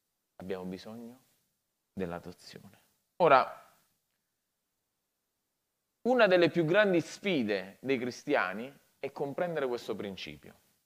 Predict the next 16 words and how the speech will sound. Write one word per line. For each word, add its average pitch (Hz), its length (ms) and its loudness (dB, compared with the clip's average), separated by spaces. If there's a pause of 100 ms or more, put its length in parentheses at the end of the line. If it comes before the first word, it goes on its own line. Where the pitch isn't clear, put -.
(720)
Berkeley, 139 640 2 (460)
no, 120 200 -2
non 120 200 -4
Berkeley, 92 440 -2
Packer 127 580 0
diceva 127 360 2
questo: 92 420 -4 (1120)
"Se 185 120 4
vuoi 240 160 8
giudicare 151 560 8
quando 185 240 4
una 165 140 4
persona 147 520 0
comprende 123 1300 2 (460)
il 151 200 0
cristianesimo, 113 1000 -4